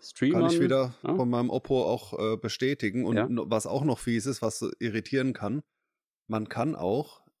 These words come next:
Speaker 2: im Oppo, und das ist wahrscheinlich keine Oppo-Erfindung, äh, einstellen, was rausgeschickt wird.
Speaker 1: Ja. Genau,
Speaker 2: Zum Beispiel
Speaker 1: P C M
Speaker 2: vier vier vier,
Speaker 1: oder,
Speaker 2: ja,
Speaker 1: genau,
Speaker 2: und,
Speaker 1: und so
Speaker 2: und so
Speaker 1: Sachen.
Speaker 2: weiter.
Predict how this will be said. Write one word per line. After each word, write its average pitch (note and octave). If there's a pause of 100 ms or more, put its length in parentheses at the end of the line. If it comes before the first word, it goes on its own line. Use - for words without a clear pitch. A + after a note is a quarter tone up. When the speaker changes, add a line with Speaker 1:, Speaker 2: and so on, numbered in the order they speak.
(100)
Speaker 2:
im G2 (720)
Oppo, C3+
und A2+
das G#2
ist G2
wahrscheinlich G2+
keine F2
Oppo-Erfindung, C3+ (400)
äh, G#2+
einstellen, A#2+ (400)
was G2
rausgeschickt E2+
wird. -
Speaker 1:
Ja. - (480)
Genau, A2
Speaker 2:
Zum G2
Beispiel A2+
Speaker 1:
P C3
C A#2
M C#3+
Speaker 2:
vier D3+
vier B2+
vier, A2 (100)
Speaker 1:
oder, G#2
Speaker 2:
ja, A2
Speaker 1:
genau, G#2
Speaker 2:
und, -
Speaker 1:
und -
so G2+
Speaker 2:
und B2+
so B2
Speaker 1:
Sachen. A2+
Speaker 2:
weiter. G2+